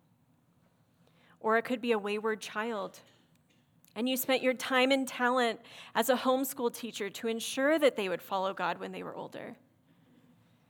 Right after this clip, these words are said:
It might be a church that you spent your time, talent, and treasure building, and now they're looking to make some changes.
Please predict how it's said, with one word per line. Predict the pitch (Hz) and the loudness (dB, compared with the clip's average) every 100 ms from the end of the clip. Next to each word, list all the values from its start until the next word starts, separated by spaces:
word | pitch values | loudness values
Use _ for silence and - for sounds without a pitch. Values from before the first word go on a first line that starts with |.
| _ _ _ _ _ _ _ | _ _ _ _ _ _ _
It | 226 | -6
might | 247 247 | -2 -2
be | 262 254 | 0 -2
a | |
church | - - 262 277 277 - | -2 -4 -2 -2 -4 -4
that | 220 | -6
you | 208 | -6
spent | - 226 226 | -8 -8 -6
your | 214 | -6
time, | 208 - 240 240 254 | -8 -10 -4 -2 -2
talent, | 247 240 240 226 | -4 -4 -4 -4
and | 208 | -6
treasure | 202 - 233 240 226 185 180 - - _ - 185 | -10 -8 -8 -6 -8 -8 -10 -16 -20 _ -20 -4
building, | 233 247 240 214 180 180 180 _ _ _ _ _ _ _ _ | -2 -2 -4 -6 -6 -12 -16 _ _ _ _ _ _ _ _
and | 214 | -10
now | 214 | -6
they're | 220 247 | -2 0
looking | 233 233 220 | -2 -4 -6
to | |
make | 202 208 | -6 -8
some | - 220 | -8 -10
changes. | 208 - 208 254 233 - - - - | -10 -12 -10 -10 -10 -12 -12 -14 -16